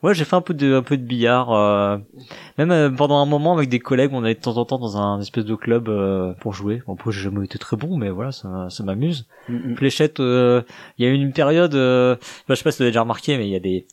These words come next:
Speaker 1: il y a des périodes comme ça où il y a des, des, des trucs qui, qui font que le marketing fait que, euh, tout le monde a ça chez lui à un moment, tu vois. À un
Speaker 2: Mm.
Speaker 1: Noël, euh, c'est le truc qui est acheté cette année-là.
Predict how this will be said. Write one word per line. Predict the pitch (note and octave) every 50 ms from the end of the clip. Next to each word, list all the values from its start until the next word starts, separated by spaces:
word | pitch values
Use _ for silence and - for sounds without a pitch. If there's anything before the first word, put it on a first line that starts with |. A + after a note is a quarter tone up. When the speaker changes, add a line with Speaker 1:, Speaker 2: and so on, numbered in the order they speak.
| _
Speaker 1:
il | -
y |
a | G#2
des | G2+ G#2+ -
périodes | - A#2 A2+ B2+ C3+ C3
comme | - - A2+
ça | - - C3+ C3 C3
où | A#2
il | G#2
y |
a | G2+
des, | F#2 G2+ G2+ G2+ G2+
des, | G2+ G2 G2+ G2+ G2
des | G2+ A2 G#2+
trucs | - - C#3+ C#3 -
qui, | - - - G2 F#2 F2+ F#2 G2 _
qui | - A2+
font | - - C3+ C3
que | - - A#2
le | G2+ G#2 G#2+
marketing | A#2+ A2+ - - C3+ B2+ - - D3 D3+ D3 C3+
fait | - - C#3 C3+ C#3 C3+
que, | - -
euh, | C3+ C3+ C#3 C3+ B2+ A#2+ A2+ - - - - - - - -
tout | - E3
le | D#3
monde | E3 E3+ E3+ -
a | - C3
ça | - - D#3+ C#3
chez | - - E3
lui | C3+ C3 C#3 C#3 C#3+
à | - B2+
un |
moment, | B2+ B2+ B2+ B2 C#3 C#3 C3+
tu | C3 - B2+
vois. | A2 A#2+ B2+ B2+ C3 B2+ - - - -
À | B2 A#2
un | C3
Speaker 2:
Mm. | C#3+
Speaker 1:
Noël, | C#3 C#3 C#3+ D3+ D#3 D3+
euh, | C#3 A#2 A#2 A2+
c'est | - -
le | C3+ -
truc | - E3+ D#3+
qui | - - A#2
est |
acheté | A#2 - - D#3
cette | C#3 - D3 -
année-là. | B2+ A#2+ A2+ G#2 F#2+ F#2+